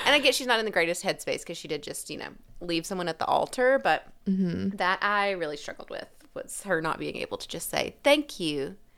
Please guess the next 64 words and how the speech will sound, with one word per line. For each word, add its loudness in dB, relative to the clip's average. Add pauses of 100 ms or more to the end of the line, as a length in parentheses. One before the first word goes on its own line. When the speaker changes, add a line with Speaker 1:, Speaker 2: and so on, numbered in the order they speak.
(420)
Speaker 1:
I 8
don't 6
know 2
what 4
I 4
would -2
do. 2
I 4
would -4
be -6 (180)
stranded -4
with 0
a 0
new 0
eleven-year-old 2
I 0
just -8
met -6
on 4
the -4
side 0
of -6
the -12
road -6
if -14
it -20
wasn't -2
Speaker 2:
I 8
Speaker 1:
for -4
Speaker 2:
owe 8
Speaker 1:
you. 0 (200)
Speaker 2:
you. -10
Speaker 1:
I 0
owe 2
you. -8 (300)
Thank -4
you." -8
Speaker 2:
Yeah, -2 (100)
whatever. -2
Speaker 1:
I -4
just -4
wanted 0
her -2
to -12
say -10
that. -12
But 4
Speaker 2:
Mm-hmm. 6
Speaker 1:
I, 4
yeah, -8 (220)
I'd 2
ask. 2 (240)
I -4
also -2
didn't 0
understand -6
why 2
she -8
didn't -6 (1000)
get 4
up 4
with -4
Steph 2
somehow. -10